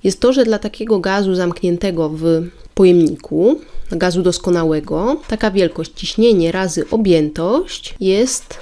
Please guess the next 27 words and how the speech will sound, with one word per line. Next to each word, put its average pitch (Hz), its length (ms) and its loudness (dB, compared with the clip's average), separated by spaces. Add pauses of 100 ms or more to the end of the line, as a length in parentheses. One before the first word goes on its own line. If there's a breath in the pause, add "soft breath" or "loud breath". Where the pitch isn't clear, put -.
stała. 170 440 -2
No, 262 100 0
pod 254 160 0
warunkiem, 214 520 4
że 165 180 0 (1160 soft breath)
nie 180 200 6
wpuszczamy 175 640 0
ani 170 140 4
nie 175 120 4
wypuszczamy 160 600 -2
cząsteczek, 190 560 -2
czyli, 170 480 2
czyli 170 600 2
pojemnik 175 460 2
jest 165 140 0
zamknięty, 170 640 0
pod 170 180 -2
warunkiem, 170 520 2
że 156 320 -2 (160)
nie 208 200 6
dodajemy 175 720 2 (220)
do 190 120 4
niego 175 260 4
ani 170 160 2
nie 175 140 4
zabieramy 170 480 0
energii 254 640 4